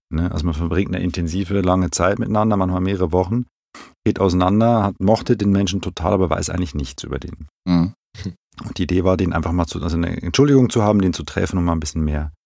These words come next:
Speaker 2: Interessant.
Speaker 1: über die Person zu
Speaker 2: Weil der
Speaker 1: erfahren.
Speaker 2: Kopf ist
Speaker 1: Und
Speaker 2: natürlich während
Speaker 1: das
Speaker 2: der, während des Drehs bei der Arbeit und man ist konzentriert und hat andere Sorgen.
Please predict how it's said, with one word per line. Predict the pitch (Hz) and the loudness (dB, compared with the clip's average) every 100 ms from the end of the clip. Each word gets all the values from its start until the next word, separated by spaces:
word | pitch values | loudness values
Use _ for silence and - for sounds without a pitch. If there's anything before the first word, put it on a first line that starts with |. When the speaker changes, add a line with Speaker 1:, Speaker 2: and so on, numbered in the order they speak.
| _ _ - | _ _ -4
Speaker 2:
Interessant. | 117 110 78 92 | -2 0 0 0
Speaker 1:
über | 80 | -2
die | |
Person | 78 69 69 | -8 -8 -10
zu | - | -6
Speaker 2:
Weil | 95 | -4
der | 98 | 0
Speaker 1:
erfahren. | 110 | 0
Speaker 2:
Kopf | 98 | 0
ist | 98 | -2
Speaker 1:
Und | |
Speaker 2:
natürlich | 90 95 | 0 0
während | 95 90 | 2 2
Speaker 1:
das | 98 113 | 0 -2
Speaker 2:
der, | - _ _ _ - | -12 _ _ _ -6
während | 98 101 | -4 -2
des | |
Drehs | - 101 - | -2 -2 0
bei | 90 | 0
der | 90 | 2
Arbeit | 104 113 104 | 4 4 2
und | 92 82 | -2 -4
man | 95 | -6
ist | 90 | -4
konzentriert | 104 90 92 107 104 95 | -4 -4 -2 0 0 0
und | 87 | -6
hat | 80 | -4
andere | 92 101 | -2 -2
Sorgen. | 95 95 95 95 | 2 0 0 -6